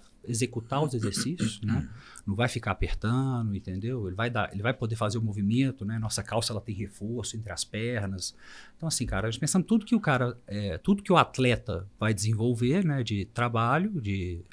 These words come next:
ou de exercício, e oferecer um produto pra ele que não vá estragar, que a camiseta não vai, né, rasgar, et cetera.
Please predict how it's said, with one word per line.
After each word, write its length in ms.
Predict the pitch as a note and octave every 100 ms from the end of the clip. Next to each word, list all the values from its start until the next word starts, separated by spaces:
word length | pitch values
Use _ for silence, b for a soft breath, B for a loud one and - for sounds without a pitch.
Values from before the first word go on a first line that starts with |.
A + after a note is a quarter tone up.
| -
ou 280 | G#2 A#2 A2+
de 120 | G2
exercício, 800 | G2 G2+ - - C3 - - - - b b b b
e 540 | A#2 C3 D3 D3 A2+ - - -
oferecer 460 | C3+ F3 F3+ - C3
um 160 | B2+
produto 500 | A2 - D#3 A2+ A#2
pra 180 | - F#3+
ele 300 | D3 C3 F3
que 260 | - F3+ F3+
não 240 | G3+ G#3+ G3+
vá 320 | C3 A2 G2+
estragar, 640 | - - D#3 C#3+ C3 B2+ A2+
que 100 | G#2
a 40 |
camiseta 400 | A2 A2+ G2+ F2+
não 100 | A#2+
vai, 200 | A2+ G#2+
né, 100 | G#2 F#2+
rasgar, 640 | B2 B2 A2 B2 C#3 B2+ A2
et 100 | -
cetera. 400 | F#2+ E2+ -